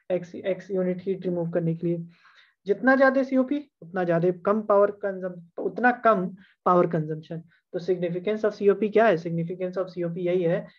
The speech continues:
कि सीओपी represents the running cost of the system। Greater the सीओपी, lesser is the running cost। Therefore, system will ha-, with higher सीओपी prefer किया जाता है। Note, सीओपी can be greater than one, equal to one or less than one,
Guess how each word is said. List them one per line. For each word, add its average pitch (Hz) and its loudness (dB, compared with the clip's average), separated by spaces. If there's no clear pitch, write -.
कि 185 -6
सीओपी 175 2
represents 180 4
the 175 2
running 196 2
cost 170 0
of 160 -4
the 160 -6
system। 165 -10
Greater 170 2
the 214 4
सीओपी, 180 2
lesser 202 4
is 180 4
the 165 0
running 156 -4
cost। 156 -12
Therefore, 170 2
system 170 2
will 233 6
ha-, 180 0
with 180 0
higher 180 0
सीओपी 208 -8
prefer 220 4
किया 170 6
जाता 160 0
है। 160 -2
Note, 196 0
सीओपी 233 4
can 254 6
be 294 6
greater 190 6
than 262 4
one, 320 2
equal 214 2
to - -
one 277 2
or 214 2
less 180 0
than 165 -6
one, 160 -12